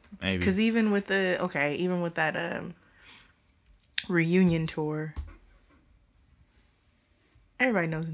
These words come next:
Speaker 2: damn well they wasn't going 'cause Fizz was there.
Speaker 1: <laughs>
Speaker 2: Shit, they was trying to see Omarion. And I know, I know Omarion got more money 'cause he had the solo album.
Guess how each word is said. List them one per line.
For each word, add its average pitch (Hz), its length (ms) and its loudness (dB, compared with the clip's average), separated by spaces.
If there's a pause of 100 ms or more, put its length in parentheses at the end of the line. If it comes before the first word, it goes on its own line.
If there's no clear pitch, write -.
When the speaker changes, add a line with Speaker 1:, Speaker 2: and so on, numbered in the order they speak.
(160)
Speaker 2:
damn 196 500 4
well 170 480 0 (1000)
they 190 120 2
wasn't 160 280 0
going 156 280 -2
'cause - 360 -8 (180)
Fizz 151 460 -2
was 156 240 -6
there. 156 380 -6 (520)
Speaker 1:
<laughs> 175 80 -2 (1500)
Speaker 2:
Shit, 208 300 -2
they 190 120 2
was 233 140 0
trying 175 200 0
to 175 60 -4
see 185 100 -2
Omarion. 185 760 -2 (840)
And 175 140 2
I 175 80 6
know, 185 420 4 (380)
I 190 100 -4
know 214 220 4
Omarion 214 400 4
got 185 200 6
more 196 200 4
money 202 380 2
'cause 190 200 -4
he 190 140 -4
had 185 200 0
the 180 80 0
solo 180 400 -2
album. 170 600 0